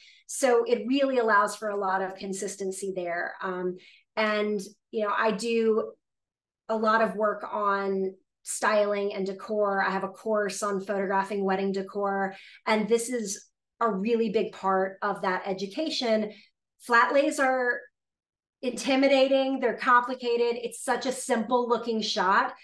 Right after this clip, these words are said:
but they can be tedious to set up. And what I love is that I've gotten so dialed into that setup now that, I mean, this is literally, this is a five minute shot tops for me. Um, and it's so fantastic that you can work that quickly,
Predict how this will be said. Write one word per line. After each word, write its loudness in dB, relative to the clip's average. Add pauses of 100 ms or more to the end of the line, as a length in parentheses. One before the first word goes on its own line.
(200)
but -4
they 2
can -4
be -2
tedious -2
to -4
set -2
up. -2 (120)
And 0 (260)
what 0
I 4
love 2
is -4
that -4 (140)
I've -4
gotten 0
so 0
dialed 4
into 0
that -4
setup -4
now 2
that, 2 (280)
I -2
mean, 2
this -2
is -6
literally, 0 (280)
this -4
is -4
a 2
five 0
minute -4
shot -4 (180)
tops -4
for -8
me. -10
Um, -6
and -4
it's -6
so -2
fantastic -4
that -10
you -12
can -2
work -2
that -8
quickly, -8